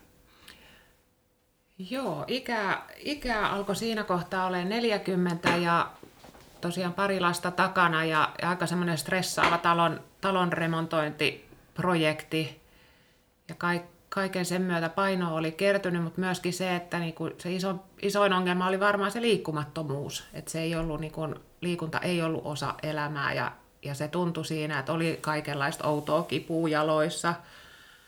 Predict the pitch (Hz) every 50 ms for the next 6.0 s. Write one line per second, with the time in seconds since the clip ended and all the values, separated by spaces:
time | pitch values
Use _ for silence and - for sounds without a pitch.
0 | - - - - - - - - - - - - - - - - - - - -
1 | 143 147 143 131 - - 123 139 143 139 143 139 135 147 139 135 147 143 143 143
2 | 131 - - 143 143 139 135 131 - 147 135 131 - - - - 151 151 151 143
3 | - 151 147 143 147 143 143 135 - - - 147 139 139 131 - - - - -
4 | - _ _ _ _ _ _ _ _ _ _ _ - _ - - 208 233 233 226
5 | 240 240 233 226 208 202 - - 202 185 165 160 156 139 131 131 123 - - -